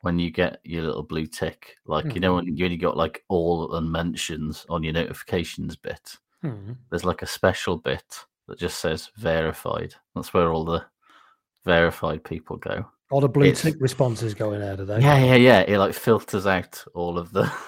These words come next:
Speaker 1: <laughs> what they considered the high quality people. It's genuinely, genuinely
Speaker 2: Was the concierge thing a joke?
Speaker 1: depressing. Yeah, yeah, it was a joke.
Speaker 2: I was
Speaker 1: Yeah,
Speaker 2: gonna
Speaker 1: you don't
Speaker 2: say,
Speaker 1: get,
Speaker 2: fuck me,
Speaker 1: you
Speaker 2: I
Speaker 1: don't
Speaker 2: thought
Speaker 1: get
Speaker 2: that was, like,
Speaker 1: anything.
Speaker 2: a funny log on thing.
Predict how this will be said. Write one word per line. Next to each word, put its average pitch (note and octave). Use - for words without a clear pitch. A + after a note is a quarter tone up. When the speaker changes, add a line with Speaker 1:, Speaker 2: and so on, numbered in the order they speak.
Speaker 1:
<laughs> -
what -
they G2+
considered F2+
the E2
high F2+
quality F2
people. -
It's -
genuinely, E2
genuinely D2+
Speaker 2:
Was D#3+
the G3
concierge G3+
thing F#3+
a F3+
joke? E3+
Speaker 1:
depressing. E2
Yeah, A2
yeah, E2+
it D2
was -
a -
joke. -
Speaker 2:
I C#3+
was C#3
Speaker 1:
Yeah, C3+
Speaker 2:
gonna C#3
Speaker 1:
you A2+
don't F3
Speaker 2:
say, D3+
Speaker 1:
get, -
Speaker 2:
fuck -
me, C#3
Speaker 1:
you D#3+
Speaker 2:
I C#3+
Speaker 1:
don't A2
Speaker 2:
thought C3+
Speaker 1:
get F2
Speaker 2:
that -
was, C3+
like, C3+
Speaker 1:
anything. D3+
Speaker 2:
a -
funny D3
log C#3+
on C#3+
thing. G#2